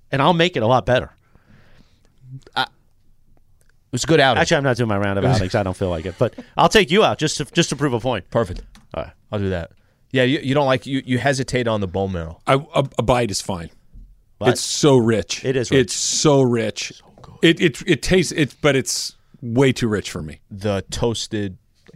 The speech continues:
Speaker 2: ciabatta
Speaker 3: Oh, yeah.
Speaker 2: bread,
Speaker 3: Yeah, yeah,
Speaker 2: whatever
Speaker 3: yeah.
Speaker 2: they
Speaker 3: No,
Speaker 2: had.
Speaker 3: no, no.
Speaker 2: Just, just the butter on that bad boy.
Speaker 1: Did Sedano come up at your dinner?
Speaker 2: Yes, because he had dinner with Sedano earlier in the week.
Speaker 1: Right, right. Did, did I come up?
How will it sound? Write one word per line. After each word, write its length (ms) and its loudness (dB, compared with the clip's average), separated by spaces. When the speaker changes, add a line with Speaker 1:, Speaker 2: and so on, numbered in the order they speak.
Speaker 2:
ciabatta 200 -10
Speaker 3:
Oh, 280 4
yeah. 240 4
Speaker 2:
bread, 140 2
Speaker 3:
Yeah, 80 6
yeah, 80 4
Speaker 2:
whatever 60 4
Speaker 3:
yeah. 60 6
Speaker 2:
they 60 2
Speaker 3:
No, 140 2
Speaker 2:
had. 80 2
Speaker 3:
no, 60 2
no. 280 -2
Speaker 2:
Just, 260 -2
just 260 -2
the 80 -2
butter 540 2
on 180 0
that 240 0
bad 260 0
boy. 180 -4
Speaker 1:
Did 120 0
Sedano 380 0
come 160 0
up 120 -2
at 60 -4
your 100 -6
dinner? 220 -6
Speaker 2:
Yes, 480 0
because 400 -4
he 240 -2
had 360 -2
dinner 300 -2
with 160 -4
Sedano 500 -2
earlier 340 -2
in 80 -6
the 60 -6
week. 180 -2
Speaker 1:
Right, 160 0
right. 120 -6
Did, 200 -2
did 160 0
I 120 0
come 160 -4
up? 100 -10